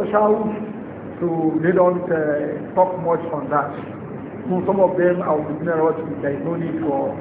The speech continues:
for it. But the second tashahhud, some of them said what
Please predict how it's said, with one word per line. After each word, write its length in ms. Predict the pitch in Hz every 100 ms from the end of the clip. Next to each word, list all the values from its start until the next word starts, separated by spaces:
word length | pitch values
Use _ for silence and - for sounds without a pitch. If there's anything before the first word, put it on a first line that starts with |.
| - - - - - 151
for 80 | 147
it. 100 | 151 151 - - - - 156
But 100 | 156
the 40 | 156
second 320 | 208 214 214
tashahhud, 340 | 190 170 170 170
some 120 | 175
of 120 | 165 160
them 160 | 165 160
said 160 | 175 165
what 240 | 180